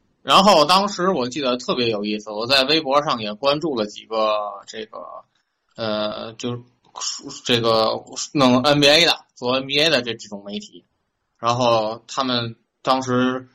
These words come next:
得知达拉斯的这笔交易之后，给达拉斯打了一个特别差的一个评价，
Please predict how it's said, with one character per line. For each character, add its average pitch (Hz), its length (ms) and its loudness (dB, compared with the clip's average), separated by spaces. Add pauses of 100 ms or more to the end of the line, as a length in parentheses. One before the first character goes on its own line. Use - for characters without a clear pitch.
(640)
得 127 180 6
知 135 380 4
达 131 120 2
拉 143 160 6
斯 151 140 -4
的 131 100 4
这 123 140 0
笔 107 100 -6
交 131 220 2
易 123 80 2
之 123 140 -2
后， 127 300 4
给 107 220 -2
达 113 140 2
拉 127 160 4
斯 127 160 -8
打 110 160 0
了 110 100 -2
一 120 140 -2
个 113 160 0
特 - 160 -6
别 117 140 2
差 113 240 -2
的 101 80 -10
一 - 20 -12
个 101 80 -14
评 101 220 -16
价， 101 180 -6